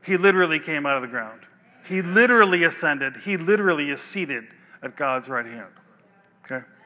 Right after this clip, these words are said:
And Paul is, is arguing that if, if the resurrection wasn't a literal physical fact, then our faith is in vain. Their preaching is in vain. The whole thing is a charade. He says, "We are of,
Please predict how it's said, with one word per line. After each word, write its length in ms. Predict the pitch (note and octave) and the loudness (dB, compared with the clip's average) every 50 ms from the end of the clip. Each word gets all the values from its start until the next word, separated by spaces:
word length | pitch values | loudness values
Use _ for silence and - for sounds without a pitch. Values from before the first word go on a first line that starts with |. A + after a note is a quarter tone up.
| - _ _ _ - - _ - - - - - - - - - | -20 _ _ _ -20 -20 _ -20 -20 -20 -20 -20 -20 -16 -8 -6
And 140 | D3 C#3 | -6 -4
Paul 320 | - F3 G3+ G3+ G3 G3 F#3+ | 0 4 6 6 6 6 4
is, 220 | F3+ E3 D#3 - | 2 -2 -2 -4
is 340 | G#3+ E3 E3 D#3 - - F#3+ - _ _ _ _ _ - | -4 -4 -4 -4 -4 -8 -16 -20 _ _ _ _ _ 2
arguing 640 | E3+ F3 G3+ A3+ G#3+ F#3 F3 E3+ D#3 D3+ D3+ C#3 - - - - - - - | 6 8 8 8 8 6 0 2 2 0 -2 -4 -8 -12 -18 -20 -20 -8 0
that 160 | D#3 D#3+ E3 | 4 6 6
if, 100 | D#3+ D#3 D#3+ - - | 6 4 2 -10 -6
if 160 | D#3+ D#3 C3 - | -6 -6 -4 -2
the 100 | E3 D3 | -2 4
resurrection 840 | D#3+ G3+ A3+ G#3 G#3 F#3+ F#3 G3 G3 G3 - - F3+ E3+ E3 D#3 | 6 6 6 6 4 4 6 6 4 4 2 -6 -6 -6 -4 0
wasn't 380 | D#3 F#3 F#3+ F3+ F3+ E3 D#3 - - - - _ _ _ _ _ _ _ - | 2 2 2 2 0 -6 -10 -10 -18 -20 -20 _ _ _ _ _ _ _ -6
a 120 | E3 D#3 D3+ | -6 -4 -4
literal 520 | D3+ E3 F3+ G#3+ A3+ A3 F3+ D#3+ C#3+ C#3 | -2 2 4 4 4 4 2 2 -2 -2
physical 540 | C3+ - - G3 F#3 D#3+ D#3+ C#3+ - C3+ B2+ | -4 -4 -2 -2 -2 -2 -2 -8 -8 -8 -6
fact, 400 | - - F3+ F3 D3+ C#3+ - - | 2 6 6 6 6 6 2 -2
then 120 | D#3+ D3+ D3 | -6 -4 -2
our 160 | C#3 C3+ C3 | -2 -2 -4
faith 320 | - - D#3+ D3+ D3 - | -2 -2 -2 -2 -2 -4
is 140 | D3 C3 B2 | -8 -8 -8
in 140 | C3+ B2+ A#2+ | -10 -8 -6
vain. 280 | C3 B2+ C3 C3 A#2+ - - - - - | -6 -6 -6 -8 -10 -14 -18 -16 -4 2
Their 140 | D#3+ D#3+ C3 | 2 2 2
preaching 400 | - E3 E3+ - - D3+ C3 C3 | 0 -6 -8 -6 -6 -8 -8 -8
is 160 | C3+ B2 B2 | -10 -10 -10
in 100 | A#2+ A#2 | -12 -8
vain. 240 | B2+ B2 B2+ A#2+ - - - - - | -8 -8 -8 -8 -12 -18 -20 -12 -10
The 60 | C#3+ | -8
whole 260 | B2+ - F#3+ F#3 F#3 | -2 2 2 2 2
thing 180 | F3+ F3+ E3+ E3 | 2 0 -2 -4
is 140 | D#3+ C#3+ D3 | -4 -4 -6
a 60 | C3+ | -10
charade. 440 | - - F3+ F3+ G3 G#3+ G#3+ G3 F#3 | -10 -6 -2 0 2 2 2 2 0
He 80 | F#3 | -2
says, 220 | E3 - F#3 E3 D#3+ | -4 -6 -8 -8 -6
"We 220 | E3 F#3 A#3 A#3+ | -8 -6 -2 0
are 120 | A3+ G#3+ G3+ | 2 0 0
of, 100 | D3+ | -2